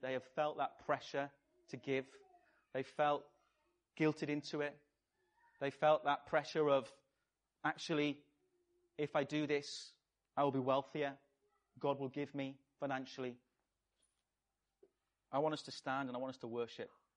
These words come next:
Because I think the only way that our hearts are transformed is by seeing the gospel at work through Jesus Christ. Is to see the grace that we have been given.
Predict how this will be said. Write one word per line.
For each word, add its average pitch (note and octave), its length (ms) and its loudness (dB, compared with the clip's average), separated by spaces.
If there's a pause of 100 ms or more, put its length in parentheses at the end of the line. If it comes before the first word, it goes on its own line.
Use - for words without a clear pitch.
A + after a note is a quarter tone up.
(1160)
Because C3+ 160 -6
I C#3 80 2
think D#3+ 220 -2
the D#3 160 -4
only F#3+ 400 4
way E3+ 340 2
that C#3+ 380 0
our D3 100 2
hearts F3+ 400 2
are E3+ 40 -2
transformed F3+ 880 -2 (320)
is C3+ 100 -12
by D3 160 0
seeing F3 580 -6 (120)
the C3+ 80 -8
gospel D3+ 760 -8
at C3+ 140 -6
work C3 420 -4
through B2+ 120 -8
Jesus B2 360 -8
Christ. - 520 -14 (840)
Is C#3 100 -6
to - 120 -12
see F3 320 -2
the D3 100 2
grace D#3+ 440 2
that D#3 180 -2
we D#3+ 100 -2
have D#3+ 140 -4
been C#3 180 -4
given. C3+ 420 -2